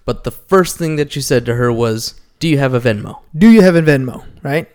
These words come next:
Speaker 2: Right now she's making twelve dollars in profits. That's the bottom line.
Speaker 1: All right.
Speaker 2: Okay. So, "Do you have a Venmo?" And she said, "No." And I said, "You should have a Venmo, because if I was you,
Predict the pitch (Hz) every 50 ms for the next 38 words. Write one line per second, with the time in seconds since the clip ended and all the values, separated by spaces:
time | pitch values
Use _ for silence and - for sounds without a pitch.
0 | _ - 185 196 226 226 214 - 214 208 214 202 185 180 - - 185 175 180 160
1 | 160 151 151 143 - 151 135 131 - - - - 170 160 156 - 160 151 147 139
2 | 131 127 117 - - _ _ _ _ _ _ - 117 110 160 - - - 156 -
3 | - - - _ _ _ _ _ - - 170 135 127 135 151 143 147 208 226 233
4 | 208 208 208 185 175 165 165 151 135 127 120 127 - - - - - - 156 -
5 | 185 165 - - 170 156 139 127 - - - _ _ _ _ _ _ _ _ _
6 | _ _ - 160 160 156 156 151 147 147 - - 160 156 - - 156 151 147 -
7 | _ - 160 156 160 160 135 - - 277 277 226 170 160 143 139 135 139 127 123
8 | - 139 - - - - _ _ _ _ _ _ _ _ _ _ - 165 160 -
9 | 160 160 156 151 151 - _ _ _ _ _ _ _ - 160 147 - - 156 160
10 | 160 170 202 202 175 160 180 220 277 302 269 156 151 190 214